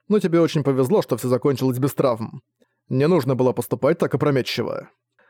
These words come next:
От слов "тебя спасло его простодушие" Минами едва заметно нахмурилась.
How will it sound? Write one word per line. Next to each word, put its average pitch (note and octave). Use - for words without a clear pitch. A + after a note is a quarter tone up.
От -
слов G3
"тебя D3
спасло D3
его C#3
простодушие" C3
Минами D#3+
едва C#3
заметно C3+
нахмурилась. B2